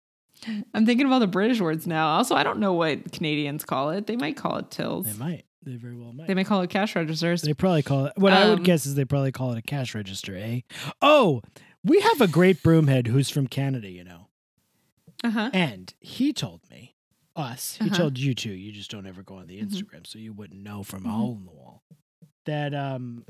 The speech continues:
Speaker 2: this is a great piece of information. I should probably save this for the end of the show. This is Tyler. He told me, remember we were talking about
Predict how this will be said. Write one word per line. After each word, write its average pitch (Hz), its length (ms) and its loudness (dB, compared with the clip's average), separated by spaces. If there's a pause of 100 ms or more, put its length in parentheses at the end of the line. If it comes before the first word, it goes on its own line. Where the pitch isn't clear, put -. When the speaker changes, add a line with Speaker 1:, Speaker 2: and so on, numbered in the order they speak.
(120)
Speaker 2:
this 175 200 -2
is 139 160 -4
a 135 60 -2
great 151 580 -2
piece 156 280 -2
of 139 100 -4
information. 120 580 -6
I 135 100 -10
should 156 180 -4
probably 202 400 -2
save 127 360 -6
this 101 200 -12
for 113 160 -14
the 101 120 -10
end 98 140 -14
of 92 60 -16
the 90 80 -14
show. - 300 -16 (360)
This 170 240 0
is 143 160 -2
Tyler. - 640 -2 (400)
He 254 340 6
told 139 400 8
me, 92 160 -2
remember 180 320 8
we 208 80 4
were 208 80 6
talking 180 220 6
about 143 180 6